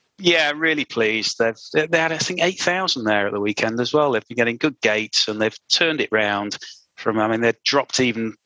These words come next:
division below the National League at one point, hadn't they? So, no, it's a fantastic little story. So they're,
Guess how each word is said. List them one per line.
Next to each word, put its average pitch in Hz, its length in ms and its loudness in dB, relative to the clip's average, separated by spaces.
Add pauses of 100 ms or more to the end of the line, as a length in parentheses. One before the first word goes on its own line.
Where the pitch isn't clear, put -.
(200)
division 123 360 2
below 135 340 2
the 110 100 -4
National 101 400 -2
League 98 220 0
at 92 100 -4
one 101 180 -2
point, 110 240 0
hadn't 113 300 -2
they? 98 220 0
So, 107 340 0 (460)
no, 110 100 2
it's 110 140 0
a - 60 -4
fantastic - 600 -2
little - 200 -4
story. 98 440 0
So 113 180 0
they're, 127 280 2